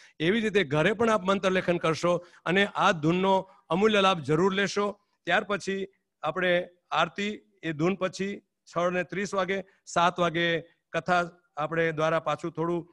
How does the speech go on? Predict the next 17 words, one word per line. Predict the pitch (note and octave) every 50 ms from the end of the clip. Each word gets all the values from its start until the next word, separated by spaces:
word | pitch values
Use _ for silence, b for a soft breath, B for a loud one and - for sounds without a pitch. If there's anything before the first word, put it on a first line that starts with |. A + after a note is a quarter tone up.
| _ _ _
સ્વ-, | - - D3+ C#3
સ્વામીજીનો | - D3 D#3 E3 E3+ D#3 E3 E3+ E3
પાછો | D#3+ D#3 D3+ D3+ E3 E3
એ | D#3 D#3+ E3+
જ | D#3+ D3+
યુઝ્યુઅલ | D#3 E3 E3+ D#3 F#3 F3
લાભ | E3+ E3+ F3 F3
લેશું | F3+ F#3 F#3+ F3+ - G3+ G3+ G3+ E3+ b b b b -
અને | D#3+ E3 E3
છેલ્લે | E3 - F#3 G3+ G#3+ F3+ D#3+ D3+ C#3 - - _ _ _ _ _ - - _
પ્રસાદ | - E3 D#3+ - G#3 G3+ F#3+ F3 - - _ _ _
નવ | C#3 D3+ D#3 E3 E3+
વાગે | E3+ E3 E3 E3 D#3+
મહાપ્રસાદનો | D3 C3+ C3 C#3+ C#3+ E3+ E3 D#3 E3+ F3 E3+ F#3
લાભ | F3+ F#3 F#3 F#3 F#3
લેશું. | F#3 F#3+ F3 - G3+ G3+ F#3+ - _ _ _ _ _ _ _ _
હવે | C3+ E3 F#3 F#3 F#3 F3+